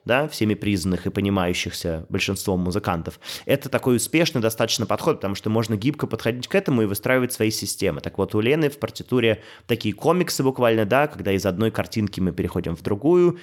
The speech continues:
и там тоже присутствует и текст, и ноты, и всё-всё-всё, что можно только использовать. Поэтому это вот такой достаточно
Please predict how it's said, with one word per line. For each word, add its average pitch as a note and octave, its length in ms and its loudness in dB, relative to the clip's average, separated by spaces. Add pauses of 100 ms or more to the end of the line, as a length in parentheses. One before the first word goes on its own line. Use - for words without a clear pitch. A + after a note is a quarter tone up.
(140)
и A2 100 0
там G2 180 0
тоже G2 220 0
присутствует E2+ 760 -6 (180)
и F2 240 -2
текст, E3+ 500 -2 (180)
и G2 200 0
ноты, B2+ 520 2
и F#2+ 160 0
всё-всё-всё, - 520 -4
что F#2 460 0
можно G#2 280 -2
только F#2 280 -4
использовать. F2+ 400 -2
Поэтому A#2 260 -2
это A2+ 160 0
вот G#2 120 -2
такой A#2+ 220 -2
достаточно G#2 680 0